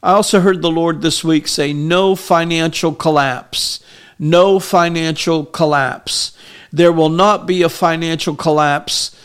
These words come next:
says the Lord. I will release wisdom and a supernatural discovery of resources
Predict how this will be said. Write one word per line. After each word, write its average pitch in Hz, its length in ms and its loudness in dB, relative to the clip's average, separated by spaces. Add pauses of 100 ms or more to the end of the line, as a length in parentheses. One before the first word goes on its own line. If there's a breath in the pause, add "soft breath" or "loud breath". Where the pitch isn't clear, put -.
says 156 400 2
the 147 100 2
Lord. 127 480 -2 (1040)
I 175 240 2
will 208 380 2
release 156 460 2
wisdom 202 760 2 (440 loud breath)
and 156 180 -2
a 139 100 2
supernatural 196 1040 -2
discovery 185 840 0
of 139 200 0
resources 156 1040 -4